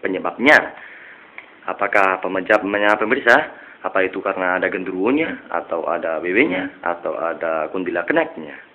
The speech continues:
Apa anak itu bisa temukan? Tapi kata-katanya, anak itu jemret. Jadi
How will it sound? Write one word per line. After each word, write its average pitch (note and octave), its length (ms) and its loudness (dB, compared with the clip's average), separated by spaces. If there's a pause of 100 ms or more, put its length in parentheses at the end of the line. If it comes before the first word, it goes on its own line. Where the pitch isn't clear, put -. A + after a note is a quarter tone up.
(500)
Apa F#2 400 0
anak F2+ 200 0
itu F#2 120 -8
bisa F#2+ 80 -6
temukan? G2 480 2
Tapi E3+ 640 6 (400)
kata-katanya, A#2 720 4
anak A2 200 2
itu C3 120 -2
jemret. G2 480 -2 (720)
Jadi F#2 160 -4